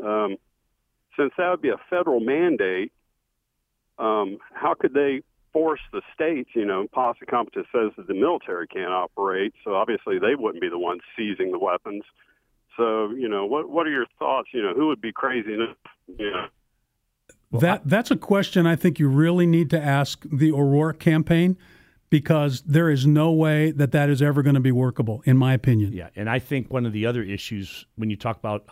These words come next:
Speaker 3: how can it not be workable, when I took my oath as a police officer thirty-some years ago, I remember raising my hand and agreeing to,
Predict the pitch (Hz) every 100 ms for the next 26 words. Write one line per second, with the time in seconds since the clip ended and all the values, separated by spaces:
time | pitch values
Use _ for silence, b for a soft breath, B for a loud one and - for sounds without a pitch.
0 | - 135 135 - 117 113 113 107 110 127
1 | 113 104 104 - b b b b 123 120
2 | 151 - - 131 127 123 120 117 - -
3 | _ - 117 98 - 123 - 113 104 107
4 | - 107 98 120 110 107 120 107 113 101
5 | 95 104 101 98 - - 113 117 113 113
6 | 104 113 107 113 107 95 113 110 104 101
7 | 98 95 113 110 101 110 104